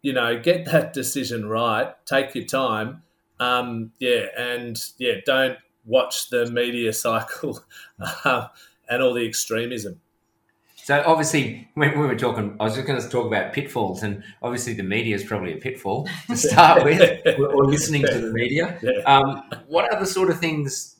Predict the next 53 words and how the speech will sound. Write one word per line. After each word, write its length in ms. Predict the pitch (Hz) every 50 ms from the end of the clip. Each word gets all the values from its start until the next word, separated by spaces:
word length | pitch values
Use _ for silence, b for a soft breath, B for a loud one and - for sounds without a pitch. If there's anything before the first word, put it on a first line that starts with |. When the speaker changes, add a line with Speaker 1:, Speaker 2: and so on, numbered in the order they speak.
| _ -
Speaker 2:
do 60 | 139
you 60 | 135
think 220 | 147 143 143 -
people 260 | - 139 139 131 131 131
should 300 | - - 139 135 - -
be 100 | 127 120
aware 440 | 110 104 95 98 98 98 107 110
of 340 | 98 87 80 - - - - _ _ _ _ _ _
when, 180 | - 110 107 107 110
when 160 | 113 113 113
they 120 | 113 107
start 380 | 107 - - 104 95 - - -
to 80 | - 113
look 160 | 110 107 107
at 100 | - -
property, 380 | - 104 95 - - 92 87 85
like, 280 | 87 85 85 85 - _ _ _ _ _
through 240 | - - - 98 95
property 280 | - 101 90 - 95 92
spruikers 640 | - - - 120 120 120 120 120 117 113 110 - 107
and 120 | 98 92
things 220 | 110 110 110 110
like 220 | 110 101 92 - -
that? 220 | 104 101 104 117 B B B B B B
What 220 | - 143 170 185 175
are 40 |
some 300 | 165 - - 143 139 139
of 80 | 135 123
the 80 | 123 107
pitfalls 580 | - 110 110 110 - 120 120 113 107 104 -
do 100 | - 110
you, 140 | 101 - - _ _
that 160 | - 104 95 95
you 160 | 107 110 107
sort 180 | 110 110 110 107
of 60 | 107
see? 260 | - - 101 80 - - _ _ _ _ _ b b b b b b b
Speaker 1:
Well, 260 | 170 170 175 277 -
look, 260 | 196 185 165 165 -
you 100 | 170 165
know, 300 | 160 160 160 160 160 160 160
uh, 300 | - - 156 151 147 - -
at 140 | 151 147 -
the 100 | 165 170
end 120 | 180 175
of 60 | 147
the 80 | 123 120
day, 580 | 104 - 127 123 123 117 113 113 113 113 113 -
if 160 | 123 120 110 127
you 80 | 127
want 180 | 127 135 131 131
to 80 | - 123
get 440 | 107 - 120 117 110 107 - - -